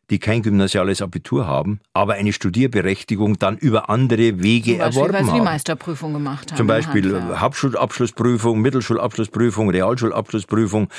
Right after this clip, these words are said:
Speaker 1: Berufsoberschule oder über Meisterprüfung und so weiter. Gut, generell mögen Akademiker mehr verdienen als Handwerksgesellen.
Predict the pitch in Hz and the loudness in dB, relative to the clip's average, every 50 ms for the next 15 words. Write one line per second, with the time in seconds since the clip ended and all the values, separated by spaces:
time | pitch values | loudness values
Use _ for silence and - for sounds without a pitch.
0 | - - - - - 110 110 - - - 117 107 - 120 120 113 98 85 92 92 | -18 -18 -6 -2 -2 -2 0 0 0 0 0 0 0 2 2 2 2 2 0 -2
1 | 123 131 - - - 123 107 107 104 - - 113 110 110 107 101 - - - - | -2 -2 -4 -4 -4 -2 0 0 0 0 0 2 2 4 2 2 0 -4 -18 -8
2 | - - 101 107 98 85 95 87 87 92 113 - - 107 - - 117 113 98 110 | -2 0 2 2 2 2 2 2 2 0 0 -2 -2 -4 -2 0 0 0 0 -2
3 | 107 85 - 117 113 - 107 85 71 73 95 - - 113 104 - - - - - | -4 -2 -2 -2 -2 0 -2 -2 -2 -2 -4 -4 -4 -4 -6 -6 -8 -16 -20 -20
4 | - - - - 117 113 - - - - - _ _ - 92 87 82 82 82 - | -20 -20 -4 0 2 2 2 0 -8 -16 -20 _ _ -2 -2 0 0 2 2 2
5 | 120 131 117 107 101 117 123 123 92 95 80 73 71 - - - 95 - - 87 | 2 2 2 4 4 4 4 4 2 2 0 -2 -2 -6 -8 -6 -6 -4 -4 -2
6 | 76 - 101 117 120 113 95 76 73 67 64 - _ _ _ _ _ _ _ - | 0 2 2 4 4 2 2 0 -2 -2 -4 -10 _ _ _ _ _ _ _ -4
7 | 76 87 95 104 110 - - 92 76 - 107 113 110 120 127 131 135 123 - _ | -2 0 2 2 2 2 0 -2 0 2 2 4 4 4 2 2 0 -2 -4 _
8 | _ _ _ _ _ _ _ _ _ _ _ - 90 92 - - - - _ _ | _ _ _ _ _ _ _ _ _ _ _ -4 -4 -4 -4 -6 -8 -10 _ _
9 | - 123 139 143 - - - - - 107 92 - 92 78 73 65 64 64 | -6 -4 -2 0 0 0 0 -2 -2 -2 -2 0 0 0 0 -2 -4 -8